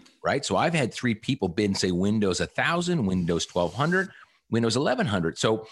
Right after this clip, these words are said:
I think we, we, and I say me, are dropping the ball by saying our, our training is get three prices and go with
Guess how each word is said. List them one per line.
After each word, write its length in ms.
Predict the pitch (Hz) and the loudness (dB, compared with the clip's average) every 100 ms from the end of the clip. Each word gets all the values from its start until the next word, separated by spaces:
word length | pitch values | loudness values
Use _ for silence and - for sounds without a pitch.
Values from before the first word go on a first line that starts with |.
| - - _ | -20 -20 _
I 140 | - 226 | -2 0
think 200 | 233 165 | 0 0
we, 360 | 104 196 165 92 | 2 4 2 2
we, 340 | 127 180 90 | 2 2 2
and 80 | 98 | 2
I 120 | 165 | 2
say 260 | - 135 90 | 2 2 2
me, 340 | 123 90 - 82 | 2 0 -2 -4
are 100 | 85 | 0
dropping 400 | 92 92 110 98 | 0 0 0 0
the 80 | |
ball 320 | 82 151 190 139 | 0 0 0 2
by 180 | 95 | 0
saying 380 | 90 110 95 92 - - - _ - | 0 0 0 -2 -6 -20 -20 _ -2
our, 220 | 131 147 | 0 0
our 160 | - 113 | 0 0
training 600 | - - 202 202 208 123 | 0 0 0 2 2 2
is 180 | 101 - - _ | 2 0 -8 _
get 180 | 139 127 | -4 -2
three 200 | - 127 | -2 -2
prices 480 | - 71 76 147 160 | 0 0 0 -2 -2
and 100 | 147 | 0
go 140 | 131 | 2
with 120 | 135 | 0